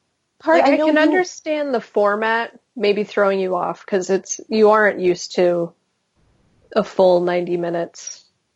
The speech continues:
Speaker 2: of the same kind of story progression.
Speaker 1: Yeah.
Speaker 2: But, like, it, it wasn't that hard to get used to that.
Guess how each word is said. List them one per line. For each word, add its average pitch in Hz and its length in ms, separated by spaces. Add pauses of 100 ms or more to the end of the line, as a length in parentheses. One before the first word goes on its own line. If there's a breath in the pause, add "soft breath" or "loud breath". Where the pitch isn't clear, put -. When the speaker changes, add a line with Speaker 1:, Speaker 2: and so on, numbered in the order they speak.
(100)
Speaker 2:
of 202 220
the 185 100
same 175 480
kind 175 220
of 190 220 (260)
story 190 440
progression. 233 680 (760)
Speaker 1:
Yeah. 175 140
Speaker 2:
But, 233 320 (440)
like, 240 380
it, 233 360 (200)
it 247 80
wasn't 262 340
that 202 140
hard 214 420
to 214 100
get 185 180
used 202 320
to 185 80
that. - 340